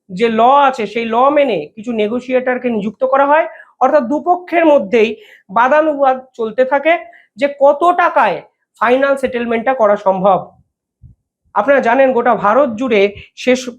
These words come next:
পরবর্তীকালে ফান্ড রাইজিং মুভমেন্ট কিন্তু চালু হয় এবং সেভ নিমিষা প্রিয়া ইন্টারনাল অ্যাকশন কাউন্সিল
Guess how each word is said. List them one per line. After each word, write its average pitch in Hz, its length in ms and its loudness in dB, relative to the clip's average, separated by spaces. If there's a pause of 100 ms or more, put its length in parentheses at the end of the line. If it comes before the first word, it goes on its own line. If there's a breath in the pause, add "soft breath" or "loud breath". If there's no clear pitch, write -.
পরবর্তীকালে 247 760 0
ফান্ড 254 520 0 (220)
রাইজিং 214 640 -2 (120)
মুভমেন্ট 226 480 0
কিন্তু 226 200 -8
চালু 190 260 0
হয় 277 200 2 (320 loud breath)
এবং 233 240 0
সেভ 294 400 2 (400 soft breath)
নিমিষা 285 440 -2
প্রিয়া 262 500 0
ইন্টারনাল 262 640 -2 (320)
অ্যাকশন 220 600 -4
কাউন্সিল 247 640 -2